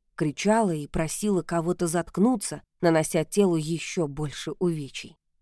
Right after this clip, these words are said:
Кровь стекала по костяшкам и осколкам, брызгала на белую сорочку и прилипшие к лицу волосы. У Бейли не было выбора. Пока остальные пытались держать меня, она с жалостливым лицом вонзала иглу в плечо.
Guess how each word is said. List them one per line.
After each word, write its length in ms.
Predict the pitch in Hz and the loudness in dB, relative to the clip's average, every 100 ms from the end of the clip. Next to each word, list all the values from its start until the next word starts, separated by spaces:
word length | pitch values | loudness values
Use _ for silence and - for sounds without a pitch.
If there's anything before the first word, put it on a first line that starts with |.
| _ _ | _ _
Кровь 300 | - 247 220 | -4 0 0
стекала 580 | - - 208 226 214 196 | 0 -2 0 2 4 4
по 140 | - | 2
костяшкам 800 | 202 196 190 - 240 226 - 196 | 0 0 0 0 0 0 2 4
и 20 | 185 | 4
осколкам, 720 | 170 - 240 233 196 170 - _ - | 2 0 2 2 0 -4 -4 _ 0
брызгала 540 | 220 285 226 196 208 | 2 4 4 6 6
на 140 | 202 | 6
белую 400 | 208 233 233 208 | 4 4 6 6
сорочку 580 | 202 208 208 262 - - | 4 2 2 2 -2 0
и 80 | 202 | 0
прилипшие 680 | 165 202 208 233 - - 190 | 4 4 4 2 0 2 2
к 80 | 208 | 4
лицу 400 | 214 202 - 220 | 2 2 0 2
волосы. 720 | 208 226 165 143 - 127 110 _ _ _ _ _ _ | 4 4 4 0 -8 -10 -14 _ _ _ _ _ _
У 140 | - 208 | -2 2
Бейли 340 | 214 240 226 | 4 4 4
не 200 | 226 226 | 4 4
было 260 | 208 220 214 | 4 4 4
выбора. 480 | 254 208 156 - - _ _ _ _ | 2 -2 -4 -8 -16 _ _ _ _
Пока 340 | - 147 - 165 | -10 -6 -2 -2
остальные 560 | 151 - 165 165 165 | 0 2 4 4 2
пытались 520 | 156 165 - 160 156 147 | 0 -2 2 2 0 0
держать 540 | 165 160 160 196 196 | 0 0 0 0 2
меня, 320 | 175 165 151 - _ | 2 2 0 -6 _
она 380 | 165 170 240 254 | 2 4 4 2
с 40 | |
жалостливым 840 | 196 190 247 233 - 202 190 190 185 | 0 2 2 0 0 2 4 4 4
лицом 500 | 180 180 - 226 202 | 2 -2 0 0 2
вонзала 500 | 170 165 160 185 180 | 2 0 0 0 0
иглу 460 | - 170 160 151 | -2 -2 -2 -4
в 80 | 139 | -6
плечо. 520 | - 151 - 139 123 | -6 -6 -6 -10 -12